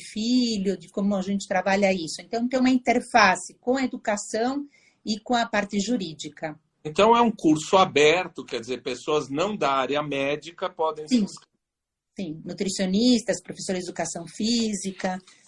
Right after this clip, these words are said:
Speaker 1: né? Serão todos muito bem-vindos.
Speaker 2: Me diz uma coisa, então, nesse sentido, ah, as mulheres, quer dizer, quando você resolveu fazer um,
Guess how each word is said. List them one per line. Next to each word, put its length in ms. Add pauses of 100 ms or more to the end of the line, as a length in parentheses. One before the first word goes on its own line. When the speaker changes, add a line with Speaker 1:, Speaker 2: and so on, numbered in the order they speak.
Speaker 1:
né? 280
Serão 400
todos 400
muito 260
bem-vindos. 1300 (580)
Speaker 2:
Me 140
diz 220
uma 200
coisa, 320
então, 240
nesse 480
sentido, 840 (680)
ah, 520 (140)
as 240
mulheres, 920
quer 140
dizer, 180
quando 220
você 260
resolveu 520
fazer 380
um, 220